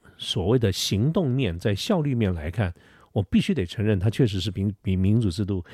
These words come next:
可以举出更多有效率的这个例子来看。可是独裁专制它不能够确保这个人永远是英明的。啊，就是说今天这个车主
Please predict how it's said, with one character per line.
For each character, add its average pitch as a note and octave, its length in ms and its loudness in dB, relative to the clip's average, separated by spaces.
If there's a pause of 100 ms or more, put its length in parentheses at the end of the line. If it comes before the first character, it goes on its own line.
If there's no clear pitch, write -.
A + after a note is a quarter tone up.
(120)
可 - 120 0
以 A#2+ 60 4
举 - 140 -4
出 G#2+ 160 -4
更 C#3 220 2
多 G#2+ 160 0
有 E2+ 160 -2
效 B2+ 240 0
率 G#2+ 160 0
的 E2 180 -6 (380)
这 A2 200 4
个 E2+ 360 -4 (220)
例 B2+ 140 4
子 - 160 -4
来 D2+ 180 -12
看。 F2 260 -6 (380)
可 - 120 2
是 F#3 260 4 (1200)
独 D#3 240 4
裁 A2 380 -2 (180)
专 E3+ 300 2
制 G2+ 340 0 (460)
它 D3+ 260 2 (200)
不 G#3 120 4
能 G#2+ 380 4
够 A#2+ 220 4
确 C#3+ 260 0
保 D2 380 -8 (300)
这 - 140 4
个 C3 80 4
人 F#2+ 200 4
永 G#2 160 4
远 B2 120 2
是 A2 140 -4
英 C#3+ 240 2
明 E2+ 240 0
的。 F2 180 -2 (1080)
啊， F#2+ 180 0
就 G#2 140 0
是 G#2 60 2
说 A2 200 0 (160)
今 C3 160 0
天 B2+ 140 2
这 C3 80 0
个 A2 80 4
车 C#3 240 2
主 F2 200 -4